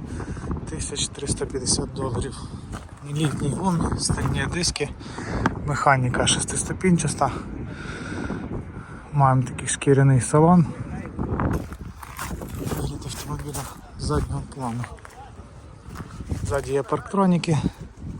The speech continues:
На Рівненському авторинку продається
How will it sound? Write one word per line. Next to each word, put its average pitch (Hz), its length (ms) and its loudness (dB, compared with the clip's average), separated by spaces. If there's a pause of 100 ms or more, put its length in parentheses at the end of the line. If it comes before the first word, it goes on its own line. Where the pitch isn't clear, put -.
(960)
На - 60 -10
Рівненському 139 460 -8
авторинку 131 480 -4
продається 131 580 0